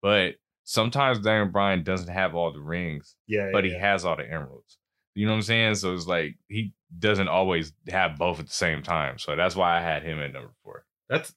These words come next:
Speaker 2: that's a really good analogy. I, I, I really like the, uh, the general manager analogy too, 'cause I didn't think about that,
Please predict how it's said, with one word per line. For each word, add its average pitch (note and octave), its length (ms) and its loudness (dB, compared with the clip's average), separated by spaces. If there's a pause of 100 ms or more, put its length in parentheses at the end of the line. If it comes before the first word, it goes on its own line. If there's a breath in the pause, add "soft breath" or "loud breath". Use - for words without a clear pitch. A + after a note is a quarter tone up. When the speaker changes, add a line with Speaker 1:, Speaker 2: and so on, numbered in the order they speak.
(120)
Speaker 2:
that's B2+ 240 0
a C#3 40 -2
really B2 220 4
good G#2 300 0 (1000)
analogy. G#2 560 0
I, A2+ 400 2
I, - 20 -
I G#2+ 140 -6
really C3 260 6
like A#2 280 2
the, G#2+ 240 0
uh, G2 280 -2 (360)
the A2+ 100 2
general A2 360 2
manager G#2 540 2
analogy G2 600 -2
too, G2 280 -2
'cause F#2+ 340 -8 (320)
I G#2+ 80 2
didn't A2 220 4
think A2 140 2
about G2 300 -2
that, G2 300 -2